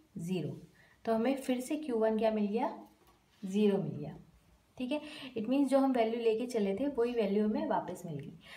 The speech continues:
अब फिर से ज़ीरो आ गया, यहाँ पर फिर से इस ए टू को ज़ीरो कर देगा,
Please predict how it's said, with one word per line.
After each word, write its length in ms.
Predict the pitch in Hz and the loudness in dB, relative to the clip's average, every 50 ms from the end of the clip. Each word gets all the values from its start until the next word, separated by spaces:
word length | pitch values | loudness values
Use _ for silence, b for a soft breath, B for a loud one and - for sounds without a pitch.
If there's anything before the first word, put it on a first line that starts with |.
| B B B | B B B
अब 100 | - 214 | 2 2
फिर 140 | 214 240 220 | 2 2 -2
से 180 | - 285 285 269 | 2 2 2 2
ज़ीरो 260 | 254 262 262 269 269 | 2 2 4 4 4
आ 100 | 262 254 | 4 4
गया, 240 | 254 269 277 277 285 - - | 4 2 0 0 -2 -8 -6
यहाँ 260 | 220 226 226 220 226 214 | 0 2 2 2 2 2
पर 180 | 233 240 247 240 | 0 0 -2 0
फिर 160 | - 254 247 | -2 -4 -4
से 180 | - - 277 277 | -2 -2 -2 -2
इस 180 | 277 269 - - b b b b b b b b | -2 -2 -6 -12 b b b b b b b b
ए 120 | 214 220 214 | 4 4 4
टू 80 | 220 247 | 4 0
को 120 | 247 262 262 | 2 2 0
ज़ीरो 260 | 240 247 247 254 254 | 0 0 0 0 0
कर 160 | 254 254 254 | 0 0 0
देगा, 220 | 247 247 254 262 | 0 0 -2 0